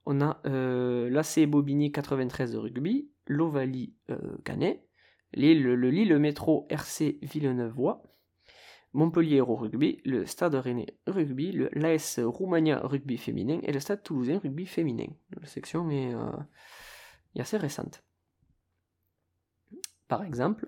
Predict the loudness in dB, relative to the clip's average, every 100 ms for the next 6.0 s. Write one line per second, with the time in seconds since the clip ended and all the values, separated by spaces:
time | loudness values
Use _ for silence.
0 | -6 -2 -2 -2 -4 -6 -8 -8 -10 -10
1 | -12 -12 -12 -12 -10 -10 -8 -4 2 2
2 | 2 -2 -4 -4 -4 -2 -2 -2 -2 -2
3 | -4 -6 _ -20 -20 -14 -14 -14 -20 _
4 | -20 -4 2 6 6 4 2 0 2 2
5 | 0 0 2 2 0 0 0 0 -2 -4